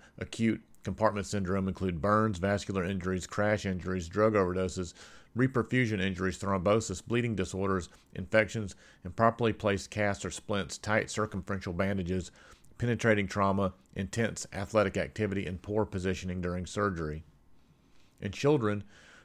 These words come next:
the supracondylar fractures of the humerus and both ulna and radial forearm fractures are associated with, the comp-, with compartmental syndrome. Epidemiology. The incidence of acute compartment syndrome is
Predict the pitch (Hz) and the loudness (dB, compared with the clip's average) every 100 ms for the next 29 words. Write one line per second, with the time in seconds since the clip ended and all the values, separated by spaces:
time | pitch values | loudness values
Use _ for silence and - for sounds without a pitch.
0 | - 107 104 95 - 139 131 127 120 113 | -8 -2 0 0 -2 -2 0 2 2 2
1 | - - _ 113 110 101 95 98 - - | -4 -20 _ 0 2 2 2 2 0 -2
2 | 110 110 104 107 104 95 - 101 101 82 | 0 4 6 6 6 2 2 2 2 0
3 | 98 95 92 87 85 - 117 110 87 85 | -2 -2 -2 -4 -6 -4 -4 0 0 0
4 | 85 - - - - 95 95 104 101 - | -4 -10 -16 -20 -8 -6 2 4 4 2
5 | 107 110 95 80 92 104 101 92 - 110 | 2 2 2 -2 -2 0 2 0 0 0
6 | 90 87 - 95 90 - 90 85 87 - | 2 0 -2 0 0 -2 -6 -4 -4 -2
7 | 101 - 92 90 85 85 95 87 76 - | -2 0 -2 -2 -4 -6 -4 -4 -6 -14
8 | - 101 92 95 85 98 67 87 90 85 | -10 -8 -6 -8 -4 -2 -2 -6 -8 -6
9 | 95 87 80 73 78 _ - - - _ | -6 -4 -6 -8 -12 _ -20 -20 -20 _
10 | - 110 110 110 104 104 101 85 80 - | -4 2 4 4 4 4 2 0 -4 -10
11 | - - _ _ - - - 110 135 139 | -20 -20 _ _ -20 -14 -4 0 2 2
12 | 127 113 92 - 123 123 95 - 117 110 | 0 -2 -4 -2 -4 -4 -6 0 0 0
13 | 98 107 101 101 101 87 | -4 -4 0 0 0 -4